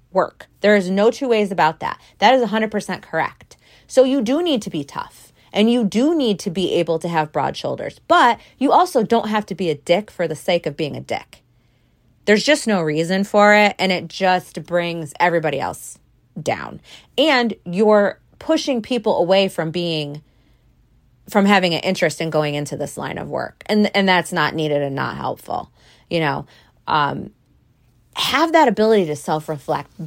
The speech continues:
Take a look at your leadership style every so often and say, "Is how I'm doing things still working for the team that I'm trying to lead?" You know, be teachable. None of us are perfect. We don't all, we don't always have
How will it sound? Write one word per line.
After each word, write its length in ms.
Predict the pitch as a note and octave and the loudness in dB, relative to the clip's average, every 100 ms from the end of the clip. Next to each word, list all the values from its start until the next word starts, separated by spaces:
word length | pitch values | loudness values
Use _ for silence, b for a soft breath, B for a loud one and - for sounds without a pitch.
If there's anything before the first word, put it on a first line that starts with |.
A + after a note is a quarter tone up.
| - | -14
Take 380 | - A3+ F4 E4+ | -8 0 2 4
a 40 | |
look 220 | A#3+ A#3 | 6 4
at 60 | A#3 | 2
your 160 | F#3 F3+ | -2 -2
leadership 480 | F3+ E3+ - E3+ | 0 -2 -2 -6
style 340 | - D#3+ D#3 C#3+ | -2 0 2 0
every 220 | F3 F3+ | 0 -2
so 200 | - F3 | -2 0
often 280 | E3+ E3+ F3 | 2 0 -6
and 140 | E3 | -8
say, 240 | - D3+ D3+ B B - | -4 -4 -4 B B 2
"Is 220 | A#3+ D4+ | 4 4
how 280 | C#4+ D4 D4 | -2 -2 -2
I'm 200 | C4 G#3 | -2 -2
doing 300 | A3+ A3+ G#3+ | -2 -2 -4
things 260 | G3 F3+ | -6 -6
still 340 | - - G#3+ G3 | -10 0 2 2
working 440 | F3 G3 F3+ D#3 | 0 -2 -6 -10
for 180 | - E3 | -6 -4
the 80 | D#3+ | -4
team 320 | - F#3 E3+ | -4 -6 -4
that 100 | D3+ | -4
I'm 140 | D#3 | -6
trying 240 | D#3 D3 C#3 | -6 -10 -10
to 100 | G#2+ | -12
lead?" 300 | D#2+ - - _ _ _ _ b b b b | -12 -14 -20 _ _ _ _ b b b b
You 120 | - E3 | -8 -4
know, 160 | C#3+ | -6
be 240 | - C4 D#4+ | 0 0 0
teachable. 600 | - B3 C4 - - - _ _ _ _ _ _ - | 0 -2 -2 -6 -8 -14 _ _ _ _ _ _ 0
None 180 | G3 | 2
of 100 | C#4 | 4
us 200 | D#4 D4 | 4 2
are 100 | A#3 | 0
perfect. 800 | G3+ - G#3 G#3+ - - _ - _ b b b b | -2 0 -2 -2 -8 -10 _ -20 _ b b b b
We 120 | - G3 | 0 4
don't 200 | A#3+ C4+ | 4 4
all, 220 | C4 A#3+ | 4 2
we 100 | A3 | 2
don't 160 | A3+ C4 | 2 2
always 300 | A#3+ B3 A3 | 4 4 2
have 320 | G#3+ A3+ F#3+ | 0 0 0